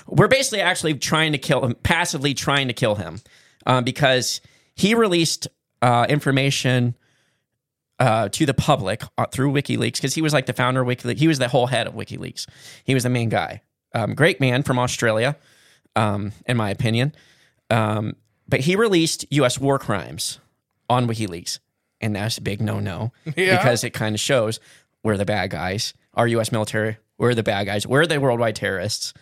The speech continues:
Speaker 1: Uh, whether you see it or not, it, it's hundred percent true.
Speaker 2: We're
Speaker 1: We're
Speaker 2: not talking, like, not the individual soldiers.
Speaker 1: No, no, no, no, no. It's our,
Speaker 2: Yeah.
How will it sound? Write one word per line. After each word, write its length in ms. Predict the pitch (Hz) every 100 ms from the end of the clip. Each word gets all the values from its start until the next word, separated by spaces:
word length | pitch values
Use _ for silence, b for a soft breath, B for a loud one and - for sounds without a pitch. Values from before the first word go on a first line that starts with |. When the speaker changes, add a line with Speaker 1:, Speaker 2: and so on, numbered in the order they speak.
| b b b -
Speaker 1:
Uh, 100 | 110
whether 520 | 117 117 120 117 - _ _ _
you 80 | 113
see 160 | - 143
it 80 |
or 60 | 127
not, 260 | 123 120 -
it, 140 | 110
it's 160 | 120 -
hundred 220 | - 120
percent 260 | 135 127 -
true. 220 | 107 87
Speaker 2:
We're 160 | 123
Speaker 1:
We're 80 | 175
Speaker 2:
not 100 | 180
talking, 320 | 175 175 160
like, 380 | 156 143 139 - _ _ _ _ _ _ _ _
not 180 | 165 160
the 100 | 165
individual 400 | 160 143 139 127
soldiers. 720 | - 151 120 110 104 101 - -
Speaker 1:
No, 180 | 208
no, 120 | 226 202
no, 100 | 190
no, 100 | 185
no. 300 | 165 110 -
It's 160 | 123
our, 80 | 131
Speaker 2:
Yeah. 160 | 127